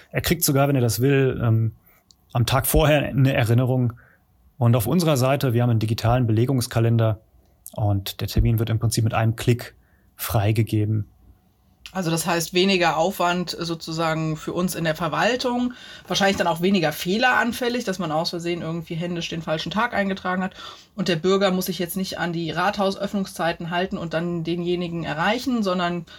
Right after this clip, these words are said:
Speaker 2: kann quasi, wann immer es ihm einfällt, online zum Beispiel den Grillplatz reservieren oder seinen Hund anmelden. Ähm,
Speaker 1: Genau.
Speaker 2: es gibt ja jetzt sogar ein Gesetz,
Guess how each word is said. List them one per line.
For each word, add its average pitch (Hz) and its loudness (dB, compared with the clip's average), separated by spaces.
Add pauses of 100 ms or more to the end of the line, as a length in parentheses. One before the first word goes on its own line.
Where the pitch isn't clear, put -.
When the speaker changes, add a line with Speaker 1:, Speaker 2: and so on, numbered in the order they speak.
Speaker 2:
kann 170 -4
quasi, 165 0 (640)
wann 175 0
immer 190 4
es 180 0
ihm - -2
einfällt, 160 0
online 151 0 (120)
zum 135 -12
Beispiel 135 -6
den 143 -8
Grillplatz - -6
reservieren 135 -6
oder 147 -4
seinen 185 0
Hund 202 0
anmelden. - -10 (1080)
Ähm, 190 2
Speaker 1:
Genau. 117 2 (500)
Speaker 2:
es 175 -4
gibt 302 0
ja 277 6
jetzt 208 2
sogar 202 2
ein 190 0
Gesetz, - -4